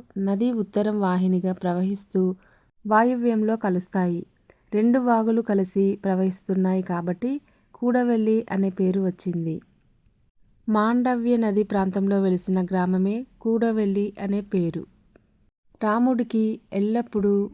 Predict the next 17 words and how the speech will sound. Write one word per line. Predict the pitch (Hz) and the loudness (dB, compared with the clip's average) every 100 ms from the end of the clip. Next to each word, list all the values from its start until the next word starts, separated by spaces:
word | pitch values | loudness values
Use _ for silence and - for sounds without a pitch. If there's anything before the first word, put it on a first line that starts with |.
| - | -8
ఉభయ | 220 240 254 | -4 -2 -2
సంధ్యాలలో | 240 202 190 190 190 185 185 185 - | -2 -2 0 -2 -2 -2 -2 -6 -10
స్నానం | - 214 226 254 | -8 -4 -2 -4
చేసి | 247 208 185 185 185 185 - - - - | -2 0 0 0 -2 -2 -6 -18 -16 -8
శివలింగార్చన | - 233 254 247 226 220 214 - 214 214 208 | -2 0 0 0 0 -2 -4 -4 -4 -4 -2
చేసే | 202 202 202 | -4 -2 -4
అలవాటు | 196 185 185 196 202 | -2 -2 -2 -4 -4
ఉంది. | 214 180 170 170 - _ _ _ _ - | -4 -2 -2 -4 -6 _ _ _ _ -6
రావణుణ్ణి | 214 208 233 254 254 240 240 | 0 0 2 0 2 2 0
సంహరించి | 220 185 185 196 196 190 190 190 - _ _ - | 0 -2 0 0 0 2 0 0 -6 _ _ -4
అయోధ్యకు | 202 220 240 233 240 | 0 0 0 -2 -2
తిరిగి | 226 202 202 | -2 0 0
వెళ్ళే | 214 202 202 | 0 0 0
సమయంలో | 202 180 175 180 190 185 180 185 - _ _ | -2 -4 -2 0 0 0 0 -4 -10 _ _
ఈ | 226 247 | -4 -2
ప్రాంతానికి | 247 220 214 202 214 208 202 214 | -2 -2 -2 -4 -2 -2 -4 -6
చేరుకొని | 208 180 185 190 185 185 180 | -2 -2 -2 -2 0 0 -2